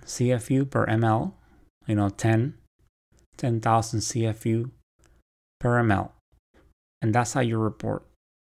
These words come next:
urine cultures. And then the question is, you know, how do you report your, your isolation streaking? You know, um,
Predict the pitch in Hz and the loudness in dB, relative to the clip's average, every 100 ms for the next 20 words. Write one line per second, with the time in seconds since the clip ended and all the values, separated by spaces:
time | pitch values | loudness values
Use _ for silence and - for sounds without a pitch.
0 | - 120 113 101 - - - - _ _ | -6 -4 -2 -4 -6 -10 -14 -20 _ _
1 | _ _ _ _ - _ _ _ _ - | _ _ _ _ -20 _ _ _ _ -4
2 | 120 120 120 120 107 101 110 - 120 - | 0 2 2 0 0 0 0 0 0 0
3 | 113 110 107 104 104 101 101 - 104 104 | 0 2 2 0 0 0 -2 0 2 2
4 | 104 101 98 95 98 - 101 101 107 _ | 2 2 2 0 -2 0 0 0 -2 _
5 | _ _ _ _ _ _ _ _ _ _ | _ _ _ _ _ _ _ _ _ _
6 | _ _ - 120 113 110 107 101 95 95 | _ _ -2 2 4 6 6 4 2 0
7 | - _ _ _ _ _ 131 113 - 117 | -4 _ _ _ _ _ -4 -4 0 -2
8 | 113 117 113 120 - 95 104 - _ _ | 0 -2 -2 -2 -4 -8 -8 -14 _ _
9 | _ _ _ - - - 104 101 98 - | _ _ _ -16 -10 -4 -4 -4 -8 -10
10 | - _ _ _ _ _ - 180 175 165 | -18 _ _ _ _ _ -6 -2 0 2
11 | 156 139 131 127 120 117 | 2 2 2 2 -2 -4